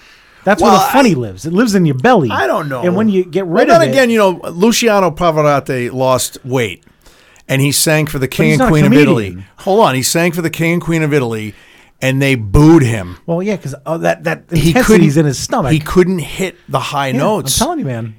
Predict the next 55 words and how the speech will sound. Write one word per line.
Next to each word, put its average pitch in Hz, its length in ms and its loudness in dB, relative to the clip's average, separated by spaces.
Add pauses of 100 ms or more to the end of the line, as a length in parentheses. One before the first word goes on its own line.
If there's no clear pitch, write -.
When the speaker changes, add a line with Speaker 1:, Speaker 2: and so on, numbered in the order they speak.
(120)
Speaker 2:
So 156 240 -2
he 147 140 0
gained 151 320 0
all 147 140 -2
the 139 100 -2
weight 156 260 -2
back, 123 260 -4
and 131 80 -6
he 123 60 -4
was 120 160 -4
able 120 200 -4
to 113 60 -6
sing 135 300 -4
better. 110 180 -6
Speaker 1:
Yeah. 147 100 -2
Speaker 2:
How 190 80 -2
fucked - 580 -6
up 147 160 -4
is 120 160 -4
that? 123 160 0
Speaker 1:
Well, 254 80 -4
'cause 220 180 -2
you 190 60 -6
fuck 302 200 -8
with 254 60 -4
your 160 80 0
body 165 300 2
composition 104 580 -8
if 104 100 -14
you're 113 120 -6
an 110 40 -8
opera 196 260 -6
singer. 101 280 -10
I 135 80 -6
mean, 151 120 -2
Speaker 2:
Yeah. 202 160 4
Speaker 1:
like, - 20 -2
it 151 80 -2
makes 220 220 -4
some 120 180 -4
sense, 175 280 -6
I 107 120 -6
guess, 127 220 -6
Speaker 2:
That's 160 180 -2
Speaker 1:
right? - 20 -12
Speaker 2:
fucked 131 300 -10
up. 147 180 -6
Speaker 1:
But 185 80 -2
even 240 180 -4
comedians, 185 520 -4
right? 180 120 -2
Like, 151 220 -10
every, 214 320 -4
think 214 240 -6
of 233 100 -2